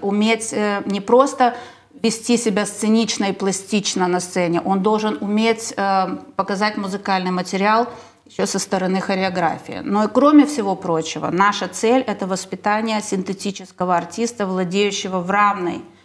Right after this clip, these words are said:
степени этими тремя навыками. То есть это должен быть человек, который, эм, у-, выразительные средства которого доведены до совершенства в этих трёх направлениях.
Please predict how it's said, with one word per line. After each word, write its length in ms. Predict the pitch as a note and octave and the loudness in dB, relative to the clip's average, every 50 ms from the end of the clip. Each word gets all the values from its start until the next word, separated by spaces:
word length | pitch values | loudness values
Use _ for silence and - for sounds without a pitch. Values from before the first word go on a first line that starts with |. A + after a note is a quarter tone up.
| _ _ _ _ | _ _ _ _
степени 600 | - - - A3+ A#3+ A#3+ - C4 B3+ B3 A#3+ B3+ | -14 0 4 4 4 4 4 4 4 4 2 0
этими 440 | - G3+ G3+ G3+ - - G3+ G3 F#3+ | -2 -2 -4 -2 -2 -4 -4 -4 -4
тремя 500 | F#3+ - - F3+ F3+ F#3 F#3+ F#3+ G3 G3 - - - _ _ _ _ _ - | -6 -10 -14 -6 0 0 0 0 0 -4 -10 -18 -20 _ _ _ _ _ 0
навыками. 580 | F3+ F3 E3 D#3+ D#3+ D#3+ D#3+ E3 E3+ E3 D#3 | 2 2 2 2 -2 -6 -6 -6 -6 -6 -8
То 120 | D#3 - C3+ | -6 -4 -4
есть 140 | E3 - | -2 -2
это 180 | G3 F#3+ A3 G#3+ | -2 0 0 2
должен 360 | F#3 G#3+ G#3+ G3+ F#3+ G3+ G3 F3+ | 2 4 2 2 0 -2 -2 -2
быть 120 | F#3+ F#3 | -2 -4
человек, 480 | - - G#3+ G#3+ G#3+ A3 B3+ C#4+ D#4 D#4 - - - - - _ _ _ - | -2 0 0 0 2 4 4 4 2 2 -2 -16 -18 -20 -20 _ _ _ -6
который, 600 | - F#3 F#3+ G#3+ G#3 G#3+ G#3 G3+ G3 G3+ - G3 G3 | -6 0 2 2 2 4 2 0 0 -2 -4 -6 -4
эм, 560 | F#3 F#3+ F#3 F#3 F#3 F#3 F3+ F3+ F#3 - - - - _ _ _ _ - | -4 -2 0 0 0 0 0 -2 -2 -4 -6 -10 -18 _ _ _ _ -2
у-, 120 | G#3 G3+ - - - - G3 F#3 - | -2 -2 -2 -6 -14 -16 -14 -4 -2
выразительные 600 | G3+ G#3 G#3 F#3+ G#3 A3 A3 A3 F#3+ F#3+ F3+ F3+ | 0 0 0 0 -2 -2 -2 -2 0 0 0 -2
средства 440 | F#3 - A3+ C4 C#4 C#4 - A3 G3+ | -2 2 2 2 2 2 0 -6 -4
которого 480 | - G3 F#3+ - F#3 F3 E3+ E3 E3+ | -4 -4 -2 0 0 0 0 0 -2
доведены 500 | E3 E3+ F#3 F3 F#3 E3+ F#3+ F#3+ G3+ A3 | -2 -2 -2 -2 -2 -2 0 2 2 2
до 140 | F#3 F#3+ F#3 | 2 0 -4
совершенства 800 | - - E3+ E3 F3 F#3 - - G#3 A3 A#3 A3+ - - G3+ F3 | -2 -4 -4 -4 -4 -6 -4 -4 -2 -2 -4 -4 -8 -8 -8 -4
в 80 | E3+ | -2
этих 320 | F#3+ G3+ G3 - - - - | -4 -4 -4 -6 -12 -12 -14
трёх 420 | _ - F3 E3+ E3+ - - - - - | _ -4 -2 -2 -2 -4 -10 -20 -18 -18
направлениях. 720 | - C4+ - - - D3+ D3+ C#3+ A#2 - - - - _ | -20 -20 -16 -8 -6 -4 -4 -4 -6 -8 -10 -16 -20 _